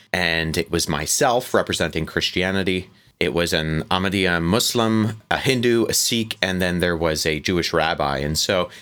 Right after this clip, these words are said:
the idea was, you know, just sort of creating a, an environment of sharing what all these different religious perspectives held, which was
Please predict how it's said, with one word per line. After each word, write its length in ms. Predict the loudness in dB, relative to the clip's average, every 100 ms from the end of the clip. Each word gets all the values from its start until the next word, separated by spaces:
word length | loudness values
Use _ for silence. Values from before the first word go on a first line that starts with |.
| -2
the 80 | 2
idea 320 | 2 4 4
was, 480 | 4 4 2 0 -2 -2
you 80 |
know, 140 | 0 -2
just 320 | -4 -4 -2
sort 180 | 0 0
of 260 | -2 -6 -18 _ _ _ _
creating 800 | -6 -2 0 0 0 0 0 -2 -2
a, 180 | -2 -2
an 100 | -2
environment 840 | -2 0 0 2 2 0 0 -2 -4 -2
of 680 | 0 -2 -4 -12 -16 -20 _ _ _ _ _ -6
sharing 800 | -4 0 2 2 2 2 0 -2 -2
what 240 | 0 0 -2 _ _
all 240 | 0 0 0
these 220 | -2 -2
different 340 | -4 -4 -4
religious 340 | -2 -2 -4 -6
perspectives 760 | -10 -4 -4 -2 -4 -2 -6 -8 _ _ _
held, 460 | 2 4 2 0 -6 -16 _ _ _ _ _
which 180 | 0 2
was 280 | 0 0